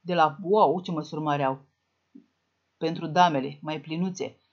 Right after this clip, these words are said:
De la mărimea patruzeci și patru până la mărimea cincizeci și patruzeci și cinci de lei bucata. Super. Șort de baie. Ă,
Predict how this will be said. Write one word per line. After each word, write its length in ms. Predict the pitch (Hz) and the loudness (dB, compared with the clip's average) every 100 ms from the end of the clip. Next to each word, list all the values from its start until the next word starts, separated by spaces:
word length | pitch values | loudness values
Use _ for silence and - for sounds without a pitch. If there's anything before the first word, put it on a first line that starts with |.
| _ | _
De 140 | 151 170 | -8 0
la 120 | 180 | 2
mărimea 460 | 170 185 226 165 | 2 2 4 4
patruzeci 440 | 147 196 202 175 165 | 4 2 2 -2 -6
și 100 | - | -4
patru 260 | 208 220 | -2 -2
până 160 | 214 220 | -2 -2
la 120 | 220 | 0
mărimea 340 | 202 220 214 208 | 0 2 0 -2
cincizeci 720 | - 220 202 190 127 - _ _ | -4 -2 -2 -2 -4 -8 _ _
și 180 | _ 143 | _ -4
patruzeci 420 | 143 196 208 196 | 2 2 2 0
și 60 | 180 | -2
cinci 160 | 196 180 | -2 -2
de 80 | |
lei 100 | 175 | -2
bucata. 500 | 175 185 147 - - _ _ 277 - - - | -2 -2 0 -2 -6 _ _ -16 -16 -18 -10
Super. 360 | 254 - - _ _ _ _ _ _ _ | -8 -8 -12 _ _ _ _ _ _ _
Șort 320 | - 247 220 | -4 0 2
de 100 | 202 | 4
baie. 480 | 208 240 151 120 - _ _ _ _ _ _ _ | 8 10 10 6 -10 _ _ _ _ _ _ _
Ă, 80 | - | -6